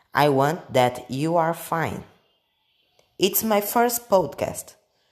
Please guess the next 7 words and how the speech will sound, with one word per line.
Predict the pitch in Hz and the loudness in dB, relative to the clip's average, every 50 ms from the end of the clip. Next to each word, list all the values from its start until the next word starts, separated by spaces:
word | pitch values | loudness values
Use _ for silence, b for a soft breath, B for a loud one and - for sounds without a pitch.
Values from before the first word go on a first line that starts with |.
| _ _ _ _ _ | _ _ _ _ _
so | - - - - 247 240 247 247 240 233 233 233 - - - | -10 -6 -4 0 2 4 4 4 4 2 0 -2 -4 -4 -4
I | 190 | -4
think | 185 - - 208 208 208 - - - - - | -4 -4 -4 -6 -6 -6 -6 -12 -16 -14 -12
it | 156 160 160 156 | -12 -10 -6 -4
will | 151 151 151 151 151 | -2 0 0 0 -2
be | 147 131 135 143 | -2 -2 -2 0
bad. | 127 113 101 92 - - - | 0 0 0 0 -2 -6 -10